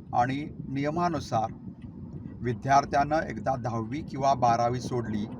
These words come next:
तर विद्यार्थ्याच्या नावामध्ये, विद्यार्थ्याच्या आडनावामध्ये,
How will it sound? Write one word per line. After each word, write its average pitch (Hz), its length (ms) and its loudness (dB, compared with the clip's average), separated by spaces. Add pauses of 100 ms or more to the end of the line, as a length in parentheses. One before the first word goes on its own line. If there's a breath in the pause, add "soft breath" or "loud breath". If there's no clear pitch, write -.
(640)
तर 123 120 -2
विद्यार्थ्याच्या 131 800 0
नावामध्ये, 113 760 0 (720)
विद्यार्थ्याच्या 123 720 2
आडनावामध्ये, 113 840 2